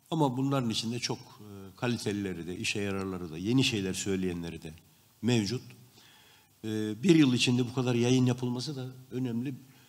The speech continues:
Birçok dergi özel sayı yaptı. Yani onu saymadım ama yapmayan doğru dürüst dergi yok gibi yani. Bütün belli başlı dergiler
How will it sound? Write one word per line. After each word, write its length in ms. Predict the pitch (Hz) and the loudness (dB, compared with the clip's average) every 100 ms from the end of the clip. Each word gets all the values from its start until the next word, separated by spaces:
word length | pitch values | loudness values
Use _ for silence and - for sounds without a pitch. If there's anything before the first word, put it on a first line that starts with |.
| _ - _ _ 110 | _ -20 _ _ 0
Birçok 520 | 180 170 - 151 - | 2 2 0 0 -2
dergi 280 | 151 151 160 | -2 0 0
özel 260 | 139 135 | 4 4
sayı 280 | 117 104 90 | 4 0 -2
yaptı. 340 | 78 - - 73 - _ _ _ - | -4 -10 -20 -20 -20 _ _ _ -16
Yani 220 | 95 98 | -14 -10
onu 200 | 107 120 | -8 -6
saymadım 520 | - 143 117 104 156 - - | -4 -2 -2 -4 -10 -14 -10
ama 200 | 123 123 | -4 -2
yapmayan 540 | 127 139 135 135 120 110 - - - _ _ _ _ - | -2 -2 -4 -4 -4 -8 -14 -20 -20 _ _ _ _ 0
doğru 240 | 135 135 | 2 2
dürüst 280 | 139 127 - | 0 0 2
dergi 220 | 131 156 | 0 4
yok 260 | 165 - - | 2 2 -4
gibi 180 | 85 | -8
yani. 240 | 78 76 - - _ _ _ _ - 135 | -10 -14 -20 -20 _ _ _ _ -20 -12
Bütün 260 | 135 135 | -4 -2
belli 260 | 117 120 107 | -2 -4 -6
başlı 320 | 98 - 104 | -8 -10 -8
dergiler 400 | 120 104 92 117 | -6 -4 -6 -10